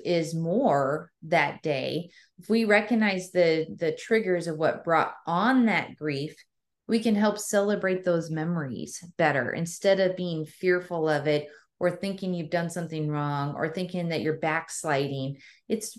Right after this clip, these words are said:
remembering those memories. It's remembering that moment of that song that came on the radio that brought up those memories, and,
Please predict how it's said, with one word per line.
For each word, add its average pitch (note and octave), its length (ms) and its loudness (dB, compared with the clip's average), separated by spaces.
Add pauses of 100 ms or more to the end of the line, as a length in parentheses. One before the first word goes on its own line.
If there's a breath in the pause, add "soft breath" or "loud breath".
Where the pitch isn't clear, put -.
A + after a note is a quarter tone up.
remembering A3 540 4
those G#3 240 2
memories. F3+ 580 -4
It's - 160 -12
remembering G3+ 560 0
that F#3 300 2
moment F#3 340 0
of E3 120 0
that D#3+ 180 0
song F3+ 340 -4
that F#3 160 -6
came E3+ 240 -4
on D#3+ 120 -4
the D3 100 -4
radio E3 520 2
that C3+ 220 -2
brought D3+ 200 -2
up D#3+ 120 -4
those D3 240 -4
memories, D3 500 -6
and, D#3 180 -4